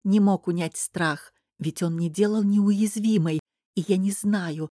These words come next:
смогу ли вообще противостоять в случае реальной угрозы. Кайнер отложил приборы в сторону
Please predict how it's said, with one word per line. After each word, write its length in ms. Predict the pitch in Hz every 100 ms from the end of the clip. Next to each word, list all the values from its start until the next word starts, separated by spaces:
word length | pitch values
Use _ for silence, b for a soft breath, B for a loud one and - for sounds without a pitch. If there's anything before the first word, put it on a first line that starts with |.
| _ _
смогу 340 | - 233 247
ли 100 | 294
вообще 500 | 285 285 - - 247
противостоять 840 | - 170 156 170 170 180 185 180 -
в 60 |
случае 440 | - 202 208 - 196
реальной 400 | 185 170 170 180
угрозы. 680 | 190 190 190 147 143 156 - _ _ _ _ _ _ _ _
Кайнер 380 | 156 151 156 151
отложил 520 | - 156 156 156 165 156
приборы 440 | 170 156 160 156
в 80 | -
сторону 520 | - 214 202 175 170